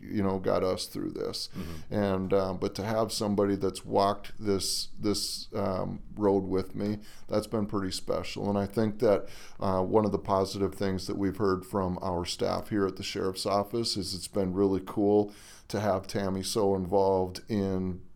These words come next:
Speaker 1: the, not the operations of the sheriff's office, but the social events of the social, uh, of the sheriff's office. And that's pretty special. I know that there's,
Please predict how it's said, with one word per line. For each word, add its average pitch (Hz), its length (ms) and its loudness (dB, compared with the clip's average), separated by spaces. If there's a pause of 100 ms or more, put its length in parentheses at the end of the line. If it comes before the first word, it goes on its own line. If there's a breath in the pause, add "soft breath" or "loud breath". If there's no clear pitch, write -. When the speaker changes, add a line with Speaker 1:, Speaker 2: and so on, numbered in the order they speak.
Speaker 1:
the, - 240 -8
not 113 220 0
the 110 140 2
operations 101 680 2
of 110 140 0
the 110 80 -4
sheriff's 107 400 0
office, 104 480 0 (260 loud breath)
but - 120 -4
the 98 100 -4
social 95 500 -2
events 92 380 -4
of - 140 -8
the 95 40 -8
social, 98 440 -6
uh, 98 220 0
of 98 200 -4
the 92 80 -8
sheriff's 92 360 -4
office. - 460 -4
And 98 240 -2 (220 loud breath)
that's 113 160 2
pretty 113 240 4
special. 98 500 0
I 101 120 6
know 98 220 4
that 98 260 4
there's, 101 420 4